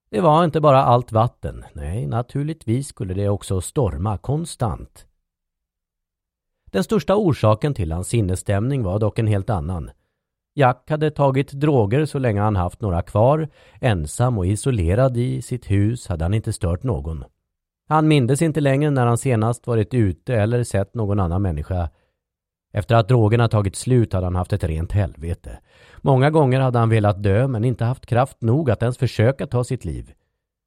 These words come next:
Han hade ingen aning om hur lång tid som förflutit, varken när han hade haft droger kvar eller tiden efter. En dag när han satt och tittade ut genom fönstret regnade det så mycket att han förväntade sig att få se fiskar simma förbi.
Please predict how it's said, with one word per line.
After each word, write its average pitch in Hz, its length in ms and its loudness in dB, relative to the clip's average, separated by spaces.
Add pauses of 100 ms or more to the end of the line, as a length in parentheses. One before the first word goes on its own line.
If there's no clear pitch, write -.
(200)
Han 196 120 -2
hade 156 240 2
ingen 151 200 2
aning 113 340 2
om 139 140 0
hur 120 180 2
lång 113 200 0
tid 104 300 -4
som 123 160 -2
förflutit, 90 760 -6 (280)
varken 151 360 4
när 143 120 2
han 120 100 2
hade 101 300 2
haft 104 500 -2
droger 127 340 0
kvar 131 360 4
eller 123 340 0
tiden 107 400 -2
efter. 82 440 -6 (1600)
En 214 220 0
dag 170 280 6
när 143 100 4
han 127 220 2
satt 117 400 2
och 101 120 -8
tittade 117 320 0
ut 110 220 0
genom 120 240 2
fönstret 120 640 -2
regnade 135 400 0
det 143 120 -2
så 143 160 0
mycket 139 380 2
att 139 80 -2
han 120 240 0
förväntade 127 500 0
sig 131 220 -2
att 131 100 -4
få 170 100 -6
se - 200 -4
fiskar 117 460 -2
simma 82 260 -4
förbi. 67 380 -10